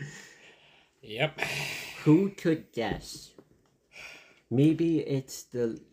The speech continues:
Speaker 1: god of the sun. He's just in a good mood lately.
Speaker 2: Could be.
Speaker 1: Thank you, sun god. <laughs> Eric is so just internally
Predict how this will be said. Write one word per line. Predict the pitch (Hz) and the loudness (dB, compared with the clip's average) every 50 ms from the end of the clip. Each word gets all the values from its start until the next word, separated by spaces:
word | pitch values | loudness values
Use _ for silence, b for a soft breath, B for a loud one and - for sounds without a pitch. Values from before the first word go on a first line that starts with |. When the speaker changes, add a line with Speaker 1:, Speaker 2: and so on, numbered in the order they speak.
| _ - - - - - - | _ 4 4 4 4 4 -2
Speaker 1:
god | 135 127 127 131 | -6 -4 -4 -2
of | 127 123 | -4 -2
the | 127 123 120 117 | -2 -4 -4 -6
sun. | - - 131 135 139 123 113 113 101 | -8 -8 -6 -6 -4 -4 -6 -8 -8
He's | - 117 110 107 - - | -8 -8 -8 -8 -10 -12
just | - - 113 104 - - - | -4 -2 -2 2 2 2 0
in | 113 107 | 0 -2
a | 110 107 | -2 -4
good | 101 113 110 107 | -2 -2 -4 -2
mood | 107 107 110 101 95 | -4 -6 -6 -8 -8
lately. | 98 98 95 92 - 104 107 - _ _ _ _ _ _ _ _ - | -8 -10 -10 -10 -12 -14 -14 -14 _ _ _ _ _ _ _ _ -4
Speaker 2:
Could | 190 208 190 165 | -4 -4 -2 0
be. | 185 202 190 - - _ - | 0 0 0 0 -4 _ -2
Speaker 1:
Thank | - 151 165 175 170 - | 0 2 2 2 2 4
you, | 151 143 | 2 2
sun | 143 - 143 139 139 135 | 4 2 0 2 2 2
god. | 127 131 131 131 131 131 131 135 - _ _ b b b b b b _ _ _ _ _ _ _ _ - - - - - - - - - - - _ _ - - - - _ _ _ _ _ _ - - | 0 0 -2 -2 -2 -4 -6 -8 -14 _ _ b b b b b b _ _ _ _ _ _ _ _ -10 -10 -10 -10 -18 -20 -20 -20 -20 -20 -20 _ _ -20 -20 -20 -20 _ _ _ _ _ _ -18 -10
<laughs> | - 196 - - - 277 262 - - 277 262 - - - - 277 190 - - - - - | -6 -2 4 10 12 12 12 12 12 10 10 10 10 6 4 4 4 4 2 -6 -2 2
Eric | 151 156 165 226 214 190 - - | 2 6 8 10 8 8 8 4
is | 226 214 - - - | 2 2 2 0 -10
so | - - - 196 170 160 - - 208 208 202 | -12 -10 -2 0 2 2 4 4 4 4 4
just | - 180 - - - 233 | 4 -2 -8 -8 -6 -6
internally | 214 196 165 - - 226 185 185 175 175 180 185 196 196 175 | -4 -4 -4 -4 0 2 6 6 6 6 6 2 0 -2 -4